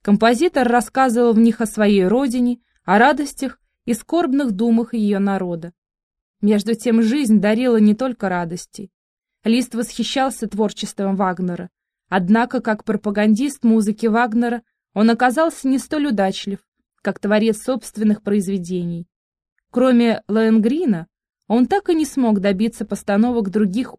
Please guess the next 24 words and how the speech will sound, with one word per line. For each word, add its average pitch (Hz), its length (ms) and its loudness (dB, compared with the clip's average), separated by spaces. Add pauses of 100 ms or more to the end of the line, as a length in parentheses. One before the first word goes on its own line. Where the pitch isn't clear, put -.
опер 208 300 -4
друга. 180 480 -4 (840)
Всё 254 200 0
чаще 311 460 0
при 220 160 2
дворе 214 360 4
задевают 202 640 2
его 214 280 0
самолюбие, 220 800 0 (500)
выказывая 214 720 2
неуважение 226 720 2
к 233 100 -4
его 226 200 4
возлюбленной, 214 880 2 (260)
княгине 311 540 4
Каролине 247 600 2
Витгенштейн, 190 960 -2 (360)
которую 196 500 2
он 190 80 2
полюбил 226 420 2
ещё 254 360 0
будучи 196 420 -2
совсем 196 460 -4
молодым. 190 540 -2